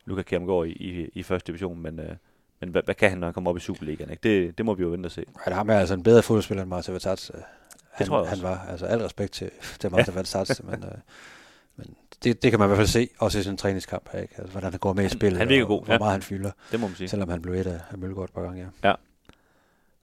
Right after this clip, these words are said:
Speaker 1: Øhm, træningslejr skal vi lige nævne som det aller sidste. A G F, de tager på træningslejr lørdag og flyver til, øh, Spania,
Speaker 2: De
Speaker 1: Sydspanien.
Speaker 2: flyver til Malaga, og så kører de til, øh,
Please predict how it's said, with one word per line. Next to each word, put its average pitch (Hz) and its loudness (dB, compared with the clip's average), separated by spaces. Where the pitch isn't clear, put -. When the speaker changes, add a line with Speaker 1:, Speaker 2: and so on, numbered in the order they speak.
Speaker 1:
Øhm, 104 0
træningslejr 139 4
skal - -4
vi 110 -2
lige 120 -4
nævne 113 0
som 110 -4
det 101 0
aller 110 2
sidste. 117 -4
A 110 -4
G 123 2
F, - -20
de 127 -4
tager 107 4
på - -10
træningslejr 90 2
lørdag 110 4
og - -20
flyver 98 -2
til, - -2
øh, 85 -2
Spania, 110 2
Speaker 2:
De - -8
Speaker 1:
Sydspanien. 107 0
Speaker 2:
flyver 107 2
til 104 2
Malaga, 107 6
og 80 -6
så 107 -6
kører 107 2
de 98 0
til, 95 -2
øh, 90 -4